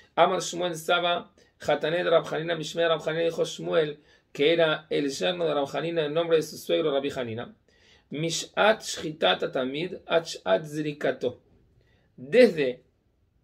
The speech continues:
que empezó la shechitá del Korban Atamid, hasta que s-, la, la sangre del Tamid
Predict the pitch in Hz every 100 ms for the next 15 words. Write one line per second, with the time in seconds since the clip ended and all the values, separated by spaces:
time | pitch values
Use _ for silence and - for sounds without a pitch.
0 | _ _ _ _ _ _ _ _ - -
1 | 151 147 156 156 - 196 160 - _ _
2 | _ 151 151 - - 156 - 190 175 156
3 | 151 147 165 160 147 135 143 165 247 _
4 | _ _ _ - 208 226 - 185 165 -
5 | - 151 143 147 - 139 139 131 - -
6 | 190 202 180 156 143 135 139 156 175 -